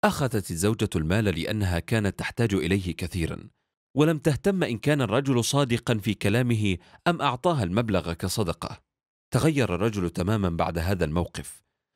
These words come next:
فأصبح يصلي كل الفروض في المسجد، وبدأ يعتذر لكل من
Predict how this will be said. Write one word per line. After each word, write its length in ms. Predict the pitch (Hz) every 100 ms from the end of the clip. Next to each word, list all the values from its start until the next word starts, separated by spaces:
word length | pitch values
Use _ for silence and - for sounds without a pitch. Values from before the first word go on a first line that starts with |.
| _
فأصبح 400 | - 185 - 151
يصلي 460 | 113 98 - 131 110
كل 240 | - 123
الفروض 420 | 87 80 98 110 95
في 140 | 90
المسجد، 400 | 82 101 - - _ _ _ _ -
وبدأ 340 | 95 127 110
يعتذر 600 | 101 90 85 123 113 101
لكل 400 | 90 87 165 139
من 140 | 104